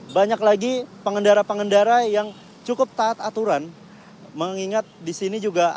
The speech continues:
arus lalu lintas dari berbagai arah, mulai dari Pasar Rebo,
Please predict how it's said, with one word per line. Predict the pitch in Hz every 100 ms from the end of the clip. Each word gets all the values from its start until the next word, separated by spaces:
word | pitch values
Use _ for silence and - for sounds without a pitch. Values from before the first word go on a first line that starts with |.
| 170
arus | 180 170
lalu | 170 180 180
lintas | 185 214 - - - - -
dari | - 170 175 180 175
berbagai | 160 180 190 185 185 190 190 190 190 180 - -
arah, | - 214 196 190
mulai | 160 160 160
dari | 160
Pasar | 170 165 180 165
Rebo, | 165 190 214